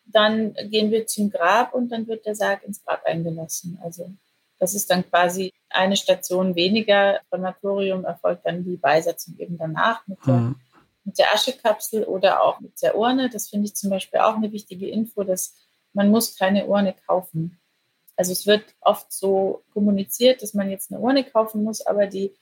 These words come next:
Speaker 1: die Asche wird im Krematorium in eine Aschekapsel gefüllt. Das heißt, die ist schon in einem Gefäß. Und man kann auch einfach nur dieses Gefäß beisetzen oder das mit einem Tuch verschönern oder was man so
Speaker 2: Mhm.
Speaker 1: gerne möchte. Also, ne, einfach nur als Information, dass man jetzt keine Urne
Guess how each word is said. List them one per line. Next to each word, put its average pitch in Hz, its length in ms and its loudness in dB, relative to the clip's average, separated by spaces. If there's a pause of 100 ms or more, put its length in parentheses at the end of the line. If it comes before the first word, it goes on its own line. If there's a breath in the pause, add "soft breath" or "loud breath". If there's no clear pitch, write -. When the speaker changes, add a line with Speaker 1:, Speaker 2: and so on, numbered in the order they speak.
(260)
Speaker 1:
die - 100 -4
Asche 226 420 0
wird 220 180 0
im 208 180 -4
Krematorium 208 580 2
in 196 120 -2
eine 190 200 0
Aschekapsel - 560 -4
gefüllt. - 320 -6
Das - 140 -10
heißt, 196 160 0
die - 120 -2
ist 214 200 0
schon 185 220 -4
in 202 40 -14
einem 180 240 -4
Gefäß. - 560 -2 (440)
Und 190 100 0
man 180 180 -8
kann 208 200 2
auch - 120 -4
einfach 190 260 -2
nur 185 140 0
dieses 220 380 -4
Gefäß 214 400 2
beisetzen 202 680 0
oder 185 260 0
das 180 200 -2
mit 185 160 -6
einem 180 220 -8
Tuch 254 400 0 (560)
verschönern 208 680 4
oder 185 480 2 (480)
was 190 180 0
man 202 140 4
so 190 120 6
Speaker 2:
Mhm. - 100 2
Speaker 1:
gerne 196 220 2
möchte. 185 480 2
Also, 185 320 0 (220)
ne, 240 220 0
einfach 214 240 -2
nur 214 200 0
als - 240 0
Information, 208 640 -2
dass 214 160 -4
man 196 160 -6
jetzt - 240 -10
keine 208 220 2
Urne 190 220 -4